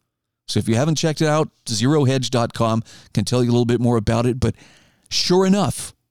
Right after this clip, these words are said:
here's the web page on the twenty-fifth. Here's the web page on the twenty-sixth. And my gosh, it has been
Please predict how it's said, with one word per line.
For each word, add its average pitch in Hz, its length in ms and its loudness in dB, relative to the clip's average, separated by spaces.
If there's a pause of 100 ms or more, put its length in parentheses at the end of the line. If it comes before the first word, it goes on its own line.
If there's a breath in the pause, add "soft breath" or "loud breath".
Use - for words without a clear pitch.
(760)
here's 147 320 0
the 180 100 0
web 175 240 2
page 175 400 0
on 135 140 2
the 117 80 2
twenty-fifth. - 920 -2
Here's 220 280 0
the 202 80 0
web 170 240 2
page 175 300 2
on 160 100 2
the 123 80 0
twenty-sixth. 143 640 -2
And 110 120 2
my 107 180 2
gosh, 123 340 -2
it 147 200 -2
has 131 220 -2
been 120 440 0